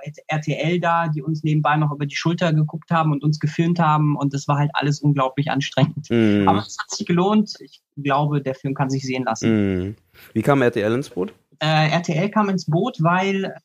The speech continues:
Speaker 1: ich den, äh, Lukas Poland gefragt habe. Lukas Poland ist wahrscheinlich niemandem ein Begriff. Das ist ein junger Mann, der ist dreizehn Jahre alt, kommt aus Schwerte. Und ich bin auf ihn gestoßen, weil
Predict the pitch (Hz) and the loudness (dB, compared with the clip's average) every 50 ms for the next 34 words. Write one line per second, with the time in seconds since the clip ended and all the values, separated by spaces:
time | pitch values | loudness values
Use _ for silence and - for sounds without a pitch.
0 | _ _ _ _ _ _ 156 175 165 - - _ - 160 156 156 156 156 160 156 | _ _ _ _ _ _ -2 -2 -2 -4 -8 _ 0 2 4 4 6 6 6 4
1 | 156 147 - 139 147 147 165 180 - 185 170 151 135 - _ - 190 240 247 190 | 4 2 2 2 2 2 4 4 2 2 0 0 -2 -6 _ -2 0 0 2 2
2 | 135 117 127 131 131 - - - 139 - - 127 117 127 - - 139 135 135 139 | 0 0 0 -2 -4 -6 -8 -8 -8 -4 -2 -2 -2 -2 -2 -4 -6 -4 -2 -2
3 | 143 151 - 160 151 - - 170 175 160 143 - 151 - 151 151 - 156 151 147 | -2 0 0 -2 -2 0 0 0 0 0 0 0 0 0 0 2 2 4 4 4
4 | 147 151 165 180 170 156 156 147 135 - 151 147 143 147 - 147 180 180 - - | 4 4 4 4 4 4 4 2 4 4 2 2 2 2 0 0 -2 -2 -2 -2
5 | _ - 269 269 - 165 170 170 175 185 190 180 170 170 185 185 170 139 147 151 | _ 2 2 2 2 2 2 2 2 2 2 2 2 2 0 0 0 -2 -2 -2
6 | - 151 156 175 170 - 151 143 147 165 185 185 190 175 165 - 185 - - 175 | 0 0 0 0 0 0 0 2 2 2 0 0 0 0 0 -2 -4 -4 -2 -2
7 | 165 156 - - 151 - - - 160 165 190 190 - - 170 214 220 - _ _ | -2 0 -2 -2 -4 -4 -2 0 2 2 2 0 -2 -4 -4 -4 -6 -10 _ _
8 | _ _ _ _ _ _ - 151 151 151 151 151 - - 151 - 175 175 147 147 | _ _ _ _ _ _ 0 4 4 6 4 4 2 -2 -2 0 2 2 2 2
9 | - 170 180 175 156 151 - - 170 175 175 175 - 175 170 165 151 151 - 143 | 0 0 0 2 2 0 0 0 0 0 0 2 2 2 2 2 2 -2 -4 -2
10 | 139 143 143 151 151 156 156 156 156 156 151 | 2 4 4 4 6 6 6 6 6 4 4